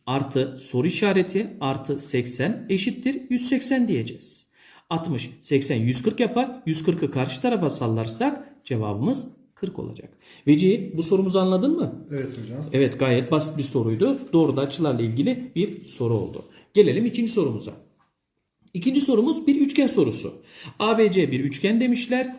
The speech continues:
Speaker 1: A D E açısına, A D E açısına seksen demişler. Verilenlere göre C A F açısı, C A F açısı yani şu açının tamamı nedir diye sormuşlar bizlere.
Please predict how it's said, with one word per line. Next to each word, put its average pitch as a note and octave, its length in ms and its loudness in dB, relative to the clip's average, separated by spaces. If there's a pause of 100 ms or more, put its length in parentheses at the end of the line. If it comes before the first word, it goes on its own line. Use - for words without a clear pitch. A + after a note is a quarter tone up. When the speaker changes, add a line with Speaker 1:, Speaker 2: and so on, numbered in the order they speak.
Speaker 1:
A G#3 260 0
D G3 60 8
E F3+ 420 2
açısına, B2+ 840 -2
A B2 220 -2
D B2 80 0
E G#2+ 220 -2
açısına A2+ 960 -4
seksen F3+ 480 -2
demişler. A#3 680 0 (180)
Verilenlere A3+ 640 4
göre G#3 420 0 (160)
C F3+ 320 2
A D3+ 200 -2
F D3 260 -2
açısı, C3+ 840 -2 (220)
C A#2+ 420 0 (280)
A A#2 260 -4
F - 280 -4
açısı - 320 -6
yani A2 180 -6
şu - 180 -12
açının A2+ 320 -10
tamamı D#3+ 840 0
nedir A#2 420 -2
diye C3+ 240 -2 (180)
sormuşlar A#2+ 720 -8
bizlere. F2 480 -10